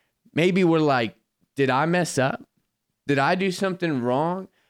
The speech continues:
Um, and then maybe we'll look at this scripture a little bit more. And maybe if you, you aren't on this side of spirituality and you're like, "I've never heard that verse and I don't really think that way, but I'm also missing out on goodness." Like,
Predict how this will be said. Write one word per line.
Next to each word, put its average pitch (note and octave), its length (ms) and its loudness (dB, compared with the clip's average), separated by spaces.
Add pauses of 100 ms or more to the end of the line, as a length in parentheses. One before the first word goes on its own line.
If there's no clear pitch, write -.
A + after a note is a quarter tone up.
(100)
Um, C#3+ 460 0
and D#3 160 2
then G3+ 140 2
maybe G#3+ 240 4
we'll F3+ 160 4
look F3+ 240 0
at E3+ 80 -6
this D#3 160 -2
scripture F3 420 -2
a E3 60 2
little E3 160 0
bit D#3 120 0
more. E3+ 240 2
And C#3 140 0
maybe F3+ 340 2
if E3 140 -4
you, D3+ 260 2
you C3+ 220 2
aren't F#3+ 220 2
on E3+ 100 0
this C#3 160 -2
side C3+ 340 -2
of A2+ 80 -8
spirituality B2+ 920 0 (280)
and C#3 220 0
you're C3 120 2
like, A#2+ 160 0
"I've B2+ 100 -2
never A#2 260 0
heard C3+ 240 0
that D3 220 0
verse C#3+ 440 0
and A#2+ 80 -2
I A#2 60 -2
don't B2 140 -2
really A2 200 0
think E3+ 360 -4
that D3+ 180 0
way, C#3+ 240 2
but A#2 160 0
I'm G#2 160 -2
also C#3+ 420 2
missing B2+ 360 0
out B2 160 0
on A#2 180 0
goodness." B2 420 0
Like, B2 220 0